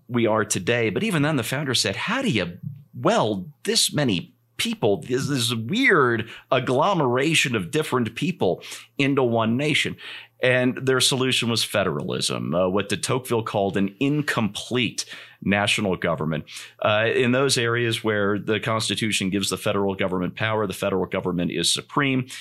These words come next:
In those areas that, uh, the Constitution reserves to the state or the people, or that the Constitution does not mention, the federal government is hands off, because that was the way the founders realized is the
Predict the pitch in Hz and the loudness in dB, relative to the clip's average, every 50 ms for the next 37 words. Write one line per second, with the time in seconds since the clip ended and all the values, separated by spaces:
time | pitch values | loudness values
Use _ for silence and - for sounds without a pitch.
0 | - - - _ - 117 107 104 101 98 - 117 113 107 107 104 104 98 95 - | -16 -18 -10 _ 0 0 2 2 2 2 2 2 2 2 2 2 2 2 0 0
1 | 98 98 92 - - _ _ 107 101 98 95 95 87 82 - _ _ 85 107 101 | 0 -2 -2 -2 -6 _ _ 2 2 4 4 2 0 -2 -8 _ _ -2 -2 0
2 | - 117 110 101 - 98 92 113 107 98 - - 98 98 95 90 101 104 101 95 | 2 0 0 0 -2 -4 -2 -2 -2 0 0 -2 0 0 0 0 2 0 0 0
3 | 92 - 92 78 82 - - - 107 101 107 120 117 - 101 98 82 82 - - | -2 -4 -6 -4 -2 -2 0 0 0 -2 -2 -2 -2 -2 -2 0 -2 -2 -4 -4
4 | 113 104 - - 113 113 127 - 90 104 101 98 95 87 98 95 90 - 101 98 | -6 -4 -2 -2 0 0 0 0 0 0 0 0 0 0 0 -2 -2 -2 -4 -2
5 | - 104 104 101 - - - - 110 101 - - 95 90 - 98 95 85 - 98 | -2 -2 -2 -2 -4 -6 -6 -6 -4 -2 -2 -2 -2 0 0 0 0 0 0 -2
6 | 90 87 - - - 135 175 196 175 - - 139 135 - - - - - - _ | -2 -2 -2 -2 -2 0 0 0 0 0 0 0 -2 -4 -6 -14 -18 -18 -16 _
7 | - 120 - - 120 113 117 139 147 127 95 95 92 95 104 107 113 120 113 - | -4 -4 -2 0 2 2 4 2 2 0 0 -2 -2 0 0 0 0 -2 -2 -2
8 | - 123 - - - - - 120 117 120 120 123 127 123 - - - - _ - | -2 0 0 -2 -4 -6 -6 -4 -4 -2 -2 -2 0 0 0 -2 -4 -10 _ 0
9 | 196 196 175 143 143 151 - - - - - - - - - 139 - 165 143 127 | 2 4 4 4 2 0 -4 -10 -14 -14 -14 -14 -14 -4 -4 0 2 2 2 2
10 | - - 131 170 202 214 208 - - 151 156 127 113 - 139 117 113 107 147 175 | 0 -2 -2 -2 0 0 -2 -4 -4 -2 -2 0 0 0 0 0 0 -2 -2 0
11 | 180 170 170 139 131 113 - - 147 147 151 151 139 135 117 - - 107 117 143 | 2 2 2 2 0 -2 0 -2 0 0 0 0 2 2 2 0 0 0 0 0
12 | 147 143 127 113 110 107 107 110 113 110 107 - - - _ _ _ - 135 117 | 0 2 2 2 2 2 0 0 2 2 0 0 -2 -6 _ _ _ 0 0 2
13 | 101 - 127 123 | 2 0 -2 -2